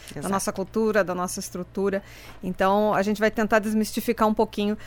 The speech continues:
Speaker 1: aí durante o programa.
Speaker 2: Uhum.
Speaker 1: Mas vamos focar agora um pouquinho, Helena, em relação à pandemia,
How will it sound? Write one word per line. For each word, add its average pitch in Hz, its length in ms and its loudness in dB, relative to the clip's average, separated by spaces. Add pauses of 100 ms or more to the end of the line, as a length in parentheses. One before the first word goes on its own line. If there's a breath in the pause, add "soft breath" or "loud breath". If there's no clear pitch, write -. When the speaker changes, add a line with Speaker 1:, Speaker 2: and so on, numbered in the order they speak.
(140 loud breath)
Speaker 1:
aí 208 160 2
durante 214 320 0
o - 20 -12
programa. 175 380 0
Speaker 2:
Uhum. 160 80 -6
Speaker 1:
Mas 233 220 2
vamos 269 320 0
focar 330 240 2
agora 269 240 6
um 262 40 4
pouquinho, 226 540 2
Helena, 202 540 2
em 208 80 2
relação 240 420 4
à 254 60 6
pandemia, 247 680 2